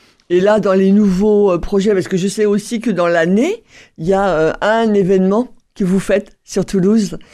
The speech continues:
euh, où vous, là, vous rassemblez, euh, les ambassadeurs et ambassadrices,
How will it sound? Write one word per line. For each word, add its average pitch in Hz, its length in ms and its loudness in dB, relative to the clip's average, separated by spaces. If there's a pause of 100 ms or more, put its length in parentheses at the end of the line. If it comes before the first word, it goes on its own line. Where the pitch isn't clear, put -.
(380)
euh, 151 840 0
où 180 180 2
vous, 170 180 0
là, 170 200 2
vous 156 160 -2
rassemblez, 156 840 0
euh, 139 160 0
les 170 480 2
ambassadeurs 160 840 -4
et 180 200 0
ambassadrices, 151 920 -2